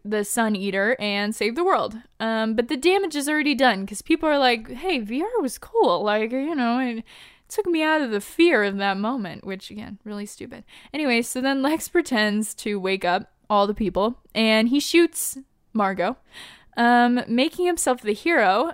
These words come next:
Um, and it just, there's this moment where Kara gets lectured by Lex, and it is so frustrating. And it's like watching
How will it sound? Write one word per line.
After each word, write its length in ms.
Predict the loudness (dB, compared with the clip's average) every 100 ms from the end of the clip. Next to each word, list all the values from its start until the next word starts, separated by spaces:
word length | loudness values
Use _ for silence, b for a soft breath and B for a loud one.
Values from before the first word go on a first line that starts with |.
| -2
Um, 520 | 0 0 0 -2 -4 -2
and 320 | 0 0 0
it 120 | -4 -4
just, 340 | -4 -6 -8
there's 240 | 2 2 4
this 200 | 0 0
moment 440 | 0 0 0 -2
where 320 | -2 0 -2
Kara 460 | -4 -4 0 2 2
gets 260 | 0 -4 -4
lectured 480 | -4 -4 -2 -2
by 160 | 0 0
Lex, 500 | 0 -2 -2 -8 -14 b b b b _ _
and 140 | -2 0
it 100 | 0
is 120 | -2
so 280 | 2 2 2
frustrating. 960 | -2 -2 -2 -4 -8 -8 -6 -8 -10 -4
And 160 | -2 -2
it's 220 | -2 0
like 360 | 2 2 -4 -14
watching 720 | -4 0 0 -2 -4 -4 -6